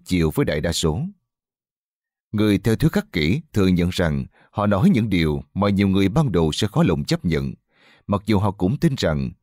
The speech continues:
triết lý của họ suy cho cùng cũng dựa trên các giả định thường tri. Mọi người đều dễ dàng tiếp cận sau khi đã suy nghĩ thấu đáo. Chẳng hạn như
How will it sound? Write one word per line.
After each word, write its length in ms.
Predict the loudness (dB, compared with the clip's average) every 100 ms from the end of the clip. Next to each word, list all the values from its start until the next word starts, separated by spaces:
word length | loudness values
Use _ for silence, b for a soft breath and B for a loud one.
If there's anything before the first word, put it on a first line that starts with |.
| _
triết 220 | -4 -2
lý 220 | 0 2 2
của 160 | 0
họ 240 | 0 0 0
suy 220 | 0 0
cho 140 | 0
cùng 340 | -2 -2 -4 -8 _ _ -2
cũng 240 | 2 2
dựa 180 | 2 0 2
trên 240 | 0 0
các 220 | 0 -4 -2
giả 160 | -2
định 180 | -2 -2
thường 220 | -2 -4
tri. 320 | 0 2 2 0 b b b b b
Mọi 240 | 0 0
người 200 | 2 2
đều 120 | 2 2
dễ 160 | 2 0
dàng 220 | 0 -2
tiếp 180 | 0 -2 0
cận 300 | -2 -2 -6 -10
sau 220 | -6 -4
khi 160 | 0 -2
đã 200 | 0 -2
suy 180 | -2 -2
nghĩ 160 | -2
thấu 160 | -2 0
đáo. 300 | 0 -2 -6 _ _ _ b b b
Chẳng 160 | -6 -2
hạn 220 | 0 2
như 280 | 4 4 2